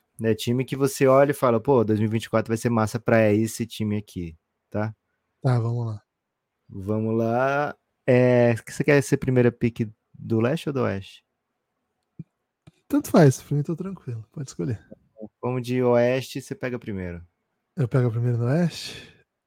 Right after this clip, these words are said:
Speaker 2: Acho que vai ser um dois mil e vinte e quatro incrível pro Los Angeles Clippers, Lucas.
Speaker 1: Porra, velho, era, essa era a minha primeira escolha do Oeste.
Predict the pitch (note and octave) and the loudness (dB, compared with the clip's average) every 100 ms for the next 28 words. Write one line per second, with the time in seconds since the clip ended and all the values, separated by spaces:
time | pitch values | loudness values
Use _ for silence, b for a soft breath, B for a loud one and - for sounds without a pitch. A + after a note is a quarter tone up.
0 | _ _ _ _ - C#3+ F3 F3+ - - | _ _ _ _ -2 4 4 4 -2 -4
1 | D3+ D#3 D3+ - D3+ D#3 E3+ E3+ E3 D3+ | 2 4 4 2 2 4 2 0 0 0
2 | C3+ C#3 C3 B2+ C#3+ C#3 C#3+ - C3 - | 0 0 0 0 0 2 0 -2 -6 -2
3 | C3+ C#3 - E3 F3+ F3 D#3+ E3 E3+ D#3 | -2 -2 -4 0 0 0 4 6 4 0
4 | - E3 D#3+ D#3 D3 C3+ D3+ D#3 E3+ - | -4 0 0 2 2 2 0 -2 -8 -4
5 | A#2+ - B2+ - E3+ - - _ _ _ | -4 -2 -4 -6 -12 -18 -20 _ _ _
6 | _ _ _ _ _ _ - C3+ C3 F#2 | _ _ _ _ _ _ -16 -12 -8 -6
7 | F2+ F2+ G2 A#2+ B2 A#2 C#3 C3 C3 - | -6 -6 -8 -6 -4 -4 -4 -6 -8 -6
8 | B2+ B2+ - A#2+ A#2 G#2+ G2 G2 - - | -6 -6 -6 -4 -2 -2 -2 -6 -12 -20